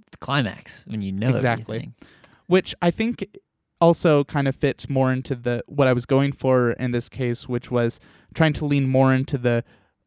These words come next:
Speaker 2: letting your observations lead you places.
Speaker 1: Mm-hmm.
Speaker 2: Uh,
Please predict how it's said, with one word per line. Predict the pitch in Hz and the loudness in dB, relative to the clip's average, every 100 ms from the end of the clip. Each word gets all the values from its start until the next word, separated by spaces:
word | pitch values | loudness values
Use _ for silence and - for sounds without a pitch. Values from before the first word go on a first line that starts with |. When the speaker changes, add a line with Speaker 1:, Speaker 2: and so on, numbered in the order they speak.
| - | -2
Speaker 2:
letting | 135 135 131 | 0 2 2
your | 127 123 | 2 2
observations | 123 120 139 120 113 - 123 113 | 2 0 -2 -2 -2 -2 -4 -4
lead | 120 127 135 | -4 -4 -2
you | 151 151 | 2 2
places. | - 156 165 - 196 208 - - | 2 -4 -4 -2 -2 -2 -10 -10
Speaker 1:
Mm-hmm. | 135 131 151 147 _ _ _ _ - | -6 -4 -4 -6 _ _ _ _ -2
Speaker 2:
Uh, | 127 | 0